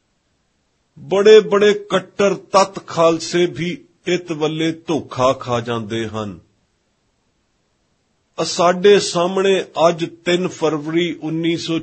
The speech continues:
ਛੱਤੀ ਦਾ ਖਾਲਸਾ ਸੇਵਕ ਅਖਬਾਰ ਪਿਆ ਹੈ,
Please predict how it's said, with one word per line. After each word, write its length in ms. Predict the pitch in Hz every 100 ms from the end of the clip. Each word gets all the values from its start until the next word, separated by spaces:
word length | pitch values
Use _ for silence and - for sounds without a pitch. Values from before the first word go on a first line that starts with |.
| -
ਛੱਤੀ 500 | 139 - - 151 151
ਦਾ 240 | 151 160
ਖਾਲਸਾ 760 | 151 - 120 123 127 - 147 147
ਸੇਵਕ 680 | - 123 135 143 135 -
ਅਖਬਾਰ 520 | 131 - 113 113 120 120
ਪਿਆ 400 | - 113 113 110
ਹੈ, 480 | 110 120 104 -